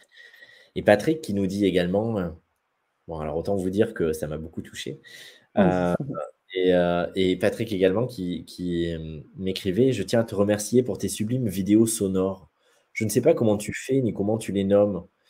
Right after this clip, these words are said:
Speaker 1: Comment tu fais pour transformer les formations que tu reçois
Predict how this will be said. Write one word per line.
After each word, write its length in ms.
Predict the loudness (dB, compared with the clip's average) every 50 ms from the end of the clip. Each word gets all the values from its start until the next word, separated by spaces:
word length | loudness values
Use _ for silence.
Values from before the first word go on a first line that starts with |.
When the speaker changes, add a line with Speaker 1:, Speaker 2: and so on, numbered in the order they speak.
| _ _ _ _ _ _ _
Speaker 1:
Comment 200 | _ 4 4 4
tu 140 | 4 4 0
fais 120 | 0 0 0
pour 140 | 0 -4
transformer 460 | -4 -2 -2 0 2 2 2 4 4 2
les 80 | 2
formations 460 | 2 0 0 0 0 0 -2 -4 -6
que 100 | -6 -6
tu 160 | -6 -4 -6 -2
reçois 520 | -2 -2 -2 -2 -2 -2 -2 -2 -2 -8